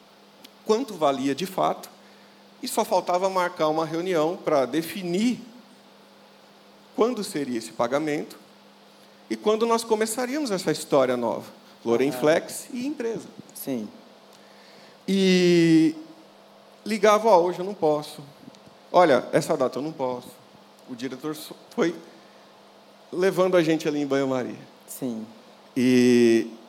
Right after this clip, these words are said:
Speaker 1: por oito meses eu morei nesse quartinho lá.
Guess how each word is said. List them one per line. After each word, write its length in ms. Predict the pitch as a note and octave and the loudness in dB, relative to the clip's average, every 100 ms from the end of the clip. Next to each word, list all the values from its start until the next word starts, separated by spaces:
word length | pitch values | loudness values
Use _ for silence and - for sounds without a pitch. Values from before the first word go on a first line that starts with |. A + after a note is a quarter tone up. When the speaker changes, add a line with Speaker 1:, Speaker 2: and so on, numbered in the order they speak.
| - - - - - - - - | -20 -20 -20 -20 -20 -20 -20 -8
Speaker 1:
por 180 | E3 D#3 | 0 2
oito 300 | G#3 - A3 | 2 0 -2
meses 600 | D3+ C#3+ D3 E3+ - - - - - - - - - - - - - - - - C3 | 0 0 -2 -8 -12 -14 -18 -20 -20 -20 -20 -20 -20 -20 -20 -20 -20 -20 -20 -4 0
eu 80 | |
morei 280 | C#3+ C#3 C3+ | 4 4 4
nesse 200 | C3+ C3 | -2 -6
quartinho 500 | - C3 C3 - A#2+ | -4 -4 -4 -8 -8
lá. 60 | G#2 | -8